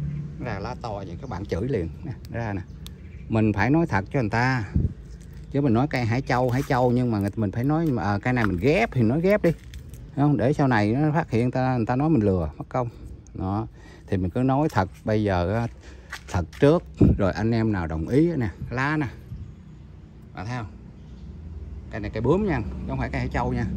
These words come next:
Kêu nhiều chỗ nhiều người cây hải châu lá lớn á.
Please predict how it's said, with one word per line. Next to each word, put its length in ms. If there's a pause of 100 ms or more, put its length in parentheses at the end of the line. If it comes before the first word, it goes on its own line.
(680)
Kêu 160
nhiều 460
chỗ 260
nhiều 180
người 140
cây 180
hải 100
châu 160
lá 100
lớn 260
á. 120